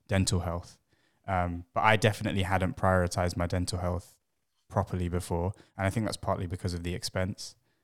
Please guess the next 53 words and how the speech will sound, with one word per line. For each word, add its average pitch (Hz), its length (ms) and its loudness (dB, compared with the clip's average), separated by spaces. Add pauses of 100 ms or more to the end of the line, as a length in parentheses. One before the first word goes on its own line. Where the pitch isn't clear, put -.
(160)
Um, 90 280 0
and 87 120 -6
that 92 100 -4
you're 90 80 -6
just, 87 220 -8
like, 90 160 -6
you 95 80 -6
just 95 160 -6
put 98 140 0
it - 80 0
off 90 180 -2
and 87 80 -6
then 85 80 -2
suddenly 87 340 -2
you're 85 80 -2
like, 87 140 -2
"Oh, 92 80 -2
I 82 80 -4
haven't 87 180 -4
been 87 120 -4
to - 120 -12
the 95 80 -4
dentist 90 380 -2
in 92 80 -4
a 92 60 -4
year 90 240 -2
or 87 360 -6
over 90 220 -4
a 90 40 -4
year." 92 280 -6 (420)
Um, 87 460 -2
but 90 100 -10
now 92 200 0
I'm 87 100 -2
trying 90 220 -4
to 98 100 -8
make 87 240 -4
it - 80 -14
much - 260 -14
more 87 160 -2
of 85 120 -6
a 87 280 -8
regular 92 300 -4
habit. 92 280 -4
So 104 100 -2
if 95 80 0
you're 139 120 10
listening 131 280 8
to 98 120 6
this, 92 160 4
and 92 120 4
I 95 40 8
know, 107 640 10